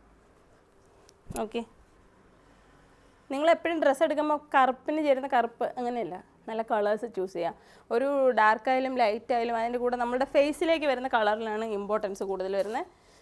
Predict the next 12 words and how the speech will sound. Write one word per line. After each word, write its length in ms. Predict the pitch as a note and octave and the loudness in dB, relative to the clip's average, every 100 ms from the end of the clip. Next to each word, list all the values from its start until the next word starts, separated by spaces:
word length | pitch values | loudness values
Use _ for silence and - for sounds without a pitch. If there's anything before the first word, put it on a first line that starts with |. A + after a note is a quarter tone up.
| _ | _
ഞാനിപ്പോൾ 240 | D4+ D4+ B3+ | -6 0 2
കാണിച്ചു 300 | A#3+ B3+ A3+ | 2 0 0
തരാം. 140 | F3 G3+ | 0 0
ഞാൻ 80 | A#3 | 2
കരുതിയിട്ടുണ്ടായിരുന്നു 760 | G#3 G#3 A#3+ A#3 A3+ G3+ G3 G#3+ - - - - G#3+ | 2 2 -2 -4 0 0 0 -4 -10 -20 -20 -14 -10
നമുക്ക് 280 | G#3 A3 A3 A3 G#3 G3+ G#3 | -8 -4 -2 0 -2 -2 0
ഗൗണൊക്കെ 360 | G#3 G#3+ G#3+ G#3 | 0 0 -2 0
കാണിക്കുമ്പോൾ 480 | G3 G3 G#3 G#3 A#3 - - - - | 0 -2 -6 -6 -8 -10 -20 -6 0
അതിൻ്റെ 200 | G#3+ A#3 - | 0 -2 -4
കൂടെ 240 | A3 A3+ A3 | 0 2 4
മാച്ച് 180 | G3+ G#3 | 2 0
ചെയ്യുന്ന 200 | A3 A3 | -4 -4